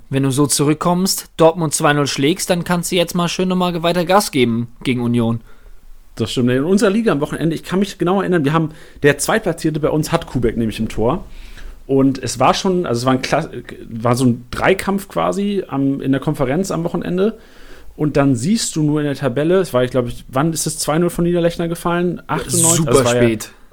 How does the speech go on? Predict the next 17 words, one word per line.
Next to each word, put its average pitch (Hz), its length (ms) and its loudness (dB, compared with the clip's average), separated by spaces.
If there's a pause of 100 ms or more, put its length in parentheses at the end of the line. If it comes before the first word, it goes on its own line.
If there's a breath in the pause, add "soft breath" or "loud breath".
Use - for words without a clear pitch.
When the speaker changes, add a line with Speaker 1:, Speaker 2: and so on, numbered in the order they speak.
(100)
Speaker 2:
super 117 400 0
spät. 107 400 -4 (600 soft breath)
Und 123 520 0 (480)
da 127 120 4
siehst 190 260 -2
du 185 40 -4
nur 170 80 2
in 160 60 2
der 160 120 -2
Tabelle, 170 520 2 (240)
also 120 260 0 (140)
er 135 140 2
hat, 156 240 -4 (180)
ähm, 120 480 2
Niederlechner 185 560 0
und 151 120 -2
Kubek. 110 440 -4